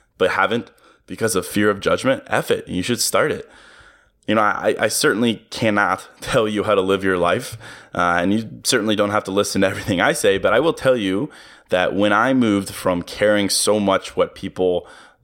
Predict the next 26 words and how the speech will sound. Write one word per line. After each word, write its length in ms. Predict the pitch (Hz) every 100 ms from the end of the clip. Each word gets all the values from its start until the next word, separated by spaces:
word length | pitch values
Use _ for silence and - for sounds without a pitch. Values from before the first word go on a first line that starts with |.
| -
might, 480 | - 92 101 104 -
might 400 | 98 123 127 - - _
think 340 | - 107 104
about 360 | - 90 92 80
me 340 | 87 87 98 -
to, 220 | - 90 - -
you 140 | 92
know, 240 | 87 82 -
from 200 | - 95
that 380 | 92 101 120 -
to 320 | - 101 90 - -
trying, 640 | - - 120 113 92 113 135 - - - -
uh, 240 | 87 87
but 140 | 85 104
kind 140 | 117
of 80 | 92
failing 520 | - 104 113 117 104
to 100 | 92
convince 480 | 87 90 82 92 -
myself 400 | 87 - 90 -
to 100 | 82
fake 360 | - 87 87
it 80 | 98
and 120 | 85 82
to 80 |
just 200 | 82 87